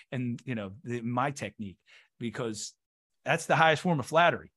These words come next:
You s-, you take something from somebody else and you use it in your own career.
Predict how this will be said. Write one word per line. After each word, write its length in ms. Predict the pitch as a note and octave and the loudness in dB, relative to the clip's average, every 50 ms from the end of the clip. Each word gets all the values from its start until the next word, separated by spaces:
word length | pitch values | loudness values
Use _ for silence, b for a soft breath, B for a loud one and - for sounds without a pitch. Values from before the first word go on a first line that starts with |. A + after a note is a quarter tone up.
| _ - | _ -10
You 100 | C3+ C3 | -8 -8
s-, 180 | - - - - | -8 -8 -10 -8
you 140 | C3+ B2+ C3+ | -6 -6 -4
take 240 | C#3 - D#3 C#3+ - | 0 0 0 2 2
something 240 | - E3 C#3 C#3 | -2 -2 -2 -4
from 80 | B2 A#2+ | -6 -6
somebody 320 | - - D3+ C#3+ C3 B2+ | -6 -4 -4 -2 -2 0
else 160 | D3+ E3 C#3+ A#2 | 0 0 -2 -2
and 80 | A#2+ | -4
you 100 | C3+ D#3 | -4 -4
use 260 | D3+ C#3 C#3+ C3 A2+ | -2 -2 -4 -4 -4
it 100 | B2 A#2 | -8 -10
in 40 | - | -8
your 140 | G#2 A2 C3 | -6 -4 -4
own 120 | D3+ D3+ | -4 -4
career. 360 | C3+ - A2 G2+ G2 G2+ G2+ | -6 -6 -8 -8 -8 -10 -12